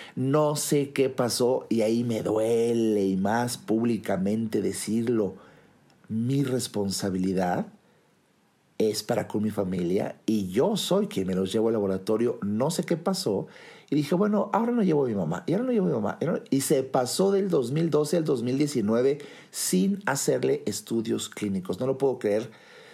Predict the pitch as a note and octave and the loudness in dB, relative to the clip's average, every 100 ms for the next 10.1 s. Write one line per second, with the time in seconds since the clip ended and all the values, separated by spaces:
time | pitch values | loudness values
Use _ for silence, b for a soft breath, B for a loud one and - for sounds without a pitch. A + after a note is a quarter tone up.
0 | B B _ - A2+ A2 F#2+ D#2+ - - | B B _ -2 -2 0 -4 -6 -10 -12
1 | _ _ - - A#2 C#3+ C#3+ C#3+ A#2+ C3+ | _ _ -8 -8 0 2 2 0 -2 0
2 | C#3+ D3+ D3 F#3 E3 D#3 D#3+ C#3+ D3+ D3 | 2 0 0 2 2 2 0 0 0 0
3 | D3 D3 C#3+ C#3 D#3+ - F3 F3 F3 F#3+ | 0 0 0 0 0 0 0 0 0 0
4 | G3+ G3 F3+ - F3+ G#3 F#3 - - - | 0 2 0 0 -2 -2 0 0 0 -2
5 | - - B2+ - - - - F#2+ F#3 F#3+ | -2 -4 -4 -6 -8 -20 -8 -6 -2 -2
6 | G#3+ G3+ F#3+ F#3 F3 G#3+ G3 - - D3 | 2 2 2 0 0 -2 -2 -6 -2 0
7 | E3 F3 E3 B B B - - F3 D#3+ | 2 2 0 B B B -10 -2 0 -2
8 | A2+ C3+ G#3 G3+ B2 C#3+ F3 F#3+ F#3+ - | -6 -2 0 2 2 2 2 0 -2 -2
9 | - C3 F#3+ F#3+ G2+ - - C3+ G#3+ A#3+ | -2 0 0 0 -2 0 0 0 0 -4